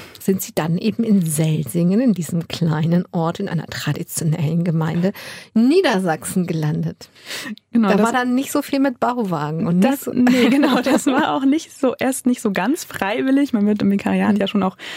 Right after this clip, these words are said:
Speaker 2: geschickt, aber ich, äh, konnte mich dann damit auch, äh, dann, äh, anfreunden, zumindest mit der Kirchengemeinde und hab da, bin da jetzt au-, im Nachhinein sehr froh drüber, dass ich mal so richtig, ähm, Volkskirche, fromme Volkskirche auf dem Dorf,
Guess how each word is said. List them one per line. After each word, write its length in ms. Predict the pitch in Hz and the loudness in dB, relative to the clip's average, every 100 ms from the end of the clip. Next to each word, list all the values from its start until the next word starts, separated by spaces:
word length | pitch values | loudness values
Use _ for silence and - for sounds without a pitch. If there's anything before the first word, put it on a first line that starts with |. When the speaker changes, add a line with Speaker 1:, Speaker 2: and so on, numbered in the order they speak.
| - - - | -16 -16 -6
Speaker 2:
geschickt, 580 | 196 196 - 277 - - | -2 -2 -2 -2 -4 -4
aber 280 | 196 196 | 0 0
ich, 160 | - - | -2 -2
äh, 180 | - - 202 175 - | -2 -2 -2 -4 -2
konnte 240 | - 220 | 0 2
mich 140 | 208 185 | 0 0
dann 120 | 180 | 0
damit 280 | 175 180 185 | 0 0 0
auch, 180 | 185 - | -2 -2
äh, 260 | 175 175 | -2 0
dann, 320 | 175 165 170 | 0 0 0
äh, 380 | 180 175 175 175 - - | 0 0 0 -2 -4 -2
anfreunden, 500 | 202 277 - 226 208 | 0 0 -2 -2 0
zumindest 340 | 196 190 190 | 0 0 0
mit 100 | 190 | -2
der 220 | 180 175 | 0 -2
Kirchengemeinde 880 | - 214 - - - 220 247 233 220 | 0 -2 -2 -2 -2 0 0 2 0
und 60 | 202 | 0
hab 140 | 208 | -2
da, 220 | - 185 202 - - - | -2 -4 -6 -12 -18 -4
bin 140 | 226 | 0
da 60 | 233 | 2
jetzt 240 | 214 - | 0 -2
au-, 80 | - - | -4 -2
im 80 | 180 | 0
Nachhinein 440 | 185 302 285 247 | 0 2 4 4
sehr 180 | 190 202 | 2 0
froh 200 | - 220 | 0 -2
drüber, 200 | - 208 | 0 0
dass 100 | 190 | 0
ich 80 | - | -2
mal 140 | 202 180 | 0 2
so 80 | |
richtig, 520 | 180 233 240 - 220 - - - - - - | 2 0 0 -2 -2 -4 -14 -14 -16 -6 0
ähm, 360 | 202 196 190 - | 2 4 2 -2
Volkskirche, 960 | - - 202 226 - - - 214 214 | -8 -4 -2 -4 -10 -6 0 0 0
fromme 340 | - - 233 269 | -6 0 2 2
Volkskirche 800 | - 214 - - - 202 - - | 0 -4 -4 -4 -2 0 -2 -4
auf 120 | 175 | 0
dem 160 | 185 | 0
Dorf, 380 | 175 165 170 - | 2 0 -2 -4